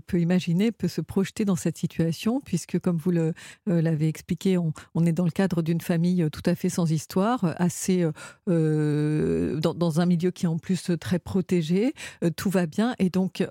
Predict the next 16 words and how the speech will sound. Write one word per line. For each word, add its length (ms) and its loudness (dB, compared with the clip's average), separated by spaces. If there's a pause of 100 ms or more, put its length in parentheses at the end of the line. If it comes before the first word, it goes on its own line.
on 180 2
est 80 4
réveillé 420 2
brutalement, 840 0 (320)
euh, 160 2
par 240 0
des 140 -2
coups 180 -4
d'une 180 0
très 300 0
grande 280 2
violence. 600 0
Les 160 2
gendarmes 400 0
font 160 -2
éruption 480 0